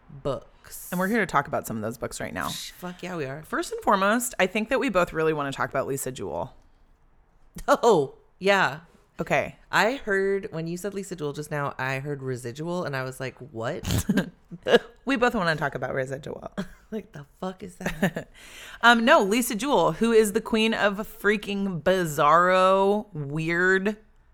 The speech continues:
Speaker 2: true crime-ish mystery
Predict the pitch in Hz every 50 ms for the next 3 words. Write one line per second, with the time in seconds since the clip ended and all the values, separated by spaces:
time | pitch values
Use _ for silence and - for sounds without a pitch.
0 | _ _ _ _ _ _ _ _ - - 202 214 226 - - 170 165 170 170 170
1 | 170 170 170 170 170 170 - - _ _ 165 165 165 165 180 - - - - -
2 | - - - _ _ - - - - - - _ - 165 160 160 - - 156 156
3 | 151 151 147 143 143 143 139 143 143